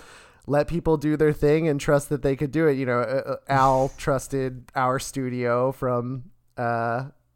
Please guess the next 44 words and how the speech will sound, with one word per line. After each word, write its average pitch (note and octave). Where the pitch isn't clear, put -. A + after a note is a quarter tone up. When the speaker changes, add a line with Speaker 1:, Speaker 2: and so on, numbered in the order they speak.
Speaker 1:
you C#3
know, A2+
from C#3
Another C3
Tattoo, A#2+
and, A#2+
and A#2
I, A#2+
I, B2
I D3+
think G3
he's D3
a C3
fan A2+
of A2
some A#2+
of A2+
the, A2
uh, G#2+
shows A2+
that G#2+
we've A2
done, G#2+
like G#2
Super A#2
Jail G2
and A2
stuff. G#2
So, A2
like, A2
Speaker 2:
Mm-hmm. B2
Speaker 1:
but E3+
it, F#3
it's A#3+
just, G#4
I C4+
don't E4
know, F3
it's D3+
a G3+
very C#4
cool A#3+
and, F#3+
like, F3